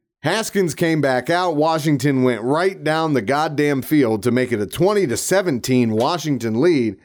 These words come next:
And that was it. And then the Browns, the Browns realized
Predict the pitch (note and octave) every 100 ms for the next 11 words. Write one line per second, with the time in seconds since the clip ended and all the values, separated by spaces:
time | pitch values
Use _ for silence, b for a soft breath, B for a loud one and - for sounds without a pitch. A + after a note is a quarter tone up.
0 | b b b b - C#3 G#3+ C4+ E3+ E3+
1 | B2+ A2+ E3 F#3+ D3 D#3 E3+ E3 C3+ B2
2 | B2+ B2+ A#2 D#3 G3 D3+ A#2 D#3 F#3+ B2
3 | G2+ F#2 G#2+ A#2+